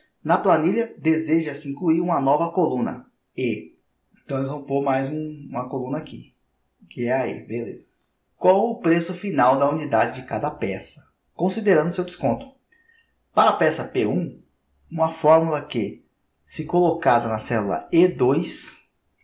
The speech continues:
implementa corretamente essa operação é, então,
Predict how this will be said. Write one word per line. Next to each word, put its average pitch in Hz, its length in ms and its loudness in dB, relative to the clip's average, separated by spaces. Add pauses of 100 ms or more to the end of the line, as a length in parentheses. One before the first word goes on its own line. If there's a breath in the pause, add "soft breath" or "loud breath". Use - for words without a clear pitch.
(140)
implementa 160 760 2
corretamente 135 840 -2
essa 127 240 -4
operação 139 560 -2
é, 139 140 2
então, 160 340 -8